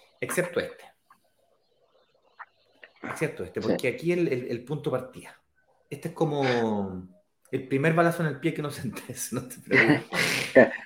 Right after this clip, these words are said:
Speaker 1: Parte por
Speaker 2: Y como,
Speaker 1: ahí.
Speaker 2: mira, para ejemplificarlo, para que, para, para tomar un ejemplo ahí bien, de, de, eh,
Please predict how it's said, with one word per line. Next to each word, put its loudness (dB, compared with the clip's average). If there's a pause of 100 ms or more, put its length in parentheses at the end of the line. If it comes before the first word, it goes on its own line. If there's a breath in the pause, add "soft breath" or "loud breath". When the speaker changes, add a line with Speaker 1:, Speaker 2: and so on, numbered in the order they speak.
(120 loud breath)
Speaker 1:
Parte 6
por 10
Speaker 2:
Y 12
como, 12
Speaker 1:
ahí. 10
Speaker 2:
mira, 12 (320)
para 12
ejemplificarlo, 12
para 8
que, 8
para, 10
para 10
tomar 12
un 12
ejemplo 8
ahí 12
bien, 10
de, 8
de, 10 (100)
eh, 10